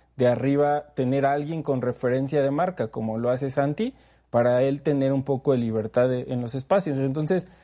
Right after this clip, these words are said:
creo que ahí se equivoca Siboldi y sus dos, tres partidos que le ha pasado eso es po-, cuando, cuando ha quitado a, a Santi. Y no, no porque sea Santi, hablo de, de otro delantero que acompañe a,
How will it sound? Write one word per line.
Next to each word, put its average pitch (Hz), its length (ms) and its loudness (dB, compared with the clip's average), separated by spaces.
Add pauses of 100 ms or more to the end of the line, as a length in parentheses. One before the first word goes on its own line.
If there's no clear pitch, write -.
(160)
creo 156 200 0
que 190 220 2
ahí 160 180 0
se - 140 -4
equivoca 151 880 0
Siboldi 151 640 0
y 131 100 -2
sus 135 200 -4
dos, 165 240 0
tres 180 200 -4
partidos 165 480 -2
que 127 140 -6
le 123 120 -2
ha 135 120 -2
pasado 143 640 0 (560)
eso 170 520 2
es 147 180 -4
po-, 170 220 -8
cuando, 123 500 -2
cuando 131 280 0
ha 139 100 0
quitado 143 500 2
a, 123 60 -2
a 113 200 -6
Santi. 135 400 -2
Y 139 100 2
no, 165 280 0
no 165 200 -4
porque 165 260 -2
sea 147 160 0
Santi, 135 480 -2
hablo 151 420 0
de, 123 200 -8
de 127 220 -2
otro 135 300 0
delantero 139 520 0
que - 80 -6
acompañe 135 600 -4
a, 127 100 -12